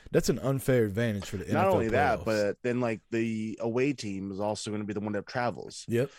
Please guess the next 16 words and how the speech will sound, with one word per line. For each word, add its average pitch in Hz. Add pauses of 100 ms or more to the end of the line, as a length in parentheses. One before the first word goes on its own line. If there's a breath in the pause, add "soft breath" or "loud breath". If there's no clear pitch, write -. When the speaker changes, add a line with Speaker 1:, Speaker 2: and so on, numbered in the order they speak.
(140 loud breath)
Speaker 2:
So 143
if 127
they're 165
gonna 165
have 131
that, 110
then 113
it -
needs 120
to 110
be, 113
like, 104
the, 107
the 107
home 117
team 131